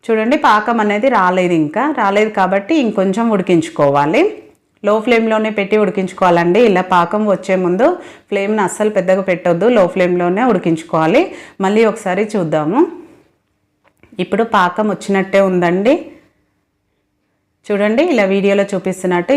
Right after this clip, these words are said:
ఈ, ఇలా లేత తీగ పాకం రావాలి. ఇలా తీగ పాకం వచ్చాక ఇప్పుడు దీంట్లోకి మన already చేసుకున్న బాల్స్ ఉన్నాయి కదా, అవి వేసేసుకోవాలి.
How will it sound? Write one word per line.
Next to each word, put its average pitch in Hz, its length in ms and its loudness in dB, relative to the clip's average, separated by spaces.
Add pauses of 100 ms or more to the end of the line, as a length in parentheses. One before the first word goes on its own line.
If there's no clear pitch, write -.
ఈ, - 20 0 (340)
ఇలా 185 180 2 (340)
లేత 185 180 2 (120)
తీగ 196 180 2 (120)
పాకం 180 260 2 (100)
రావాలి. 151 380 -2 (360)
ఇలా 220 220 0
తీగ 214 140 2 (120)
పాకం 214 320 0
వచ్చాక 185 360 -2 (180)
ఇప్పుడు 190 280 0
దీంట్లోకి 190 480 2 (540)
మన 196 80 -2 (460)
already 196 360 2
చేసుకున్న 208 380 0 (160)
బాల్స్ 180 340 2
ఉన్నాయి 180 280 -2
కదా, 240 180 2
అవి 311 200 4
వేసేసుకోవాలి. 139 760 0